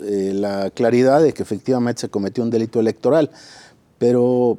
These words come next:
la verdad es que, eh, no traen mayor, eh, mayor contenido,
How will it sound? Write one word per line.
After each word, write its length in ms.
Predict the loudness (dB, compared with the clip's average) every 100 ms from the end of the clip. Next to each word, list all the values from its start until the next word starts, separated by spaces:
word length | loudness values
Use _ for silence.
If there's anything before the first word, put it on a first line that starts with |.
| -6 _ _
la 120 | -4 0
verdad 320 | 2 4 4
es 160 | 2
que, 520 | 0 2 4 4 2 -2 -18 -20 -20 _ _ -4
eh, 760 | 0 2 4 2 2 0 -2 -2
no 300 | -2 0 0
traen 800 | 0 0 2 0 0 -2 -4 -8
mayor, 800 | -10 -8 -6 -2 2 2 2 0 0
eh, 260 | -2 -4 -10 _ -20
mayor 340 | -6 4 4 4
contenido, 680 | 0 0 0 2 2 0